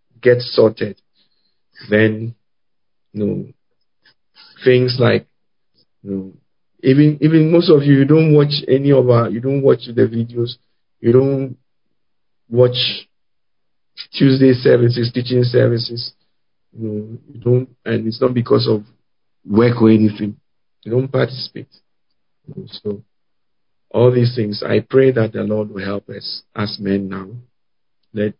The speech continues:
twenty twenty-one, um,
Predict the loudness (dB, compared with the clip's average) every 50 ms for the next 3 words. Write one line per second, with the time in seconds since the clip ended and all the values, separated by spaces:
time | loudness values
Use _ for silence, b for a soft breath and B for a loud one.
0 | _ -8 -4 -2 -2 0 0 -2 -2 0 -2 -2 -2 -2 -4 -4 -2 -2 -2 -4
1 | -6 -8 -16 _ _ _ _ _ _ _ _ _ _ _ _ _ _ _ _ _
2 | _ _ _ -14 -12 -12 -12 -12 -14 -16 -20 -20 _